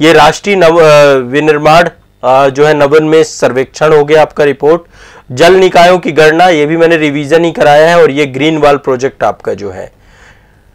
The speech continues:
देखो मैंने जितना करा दिया है ना current affairs पे, यदि आप देखोगे कहीं पर भी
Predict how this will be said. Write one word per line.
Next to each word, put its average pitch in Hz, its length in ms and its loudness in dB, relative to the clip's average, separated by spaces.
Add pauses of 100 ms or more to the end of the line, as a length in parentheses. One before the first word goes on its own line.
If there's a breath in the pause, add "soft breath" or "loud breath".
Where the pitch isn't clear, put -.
(400 soft breath)
देखो 226 200 2
मैंने 208 300 2
जितना 208 320 0
करा 190 260 0
दिया 208 220 2
है 202 60 4
ना 196 120 2
current 170 380 0
affairs 147 300 -2
पे, 143 220 -2
यदि 147 180 -4
आप 185 320 2
देखोगे 175 540 0
कहीं 175 360 -4
पर 180 260 0
भी 160 400 -6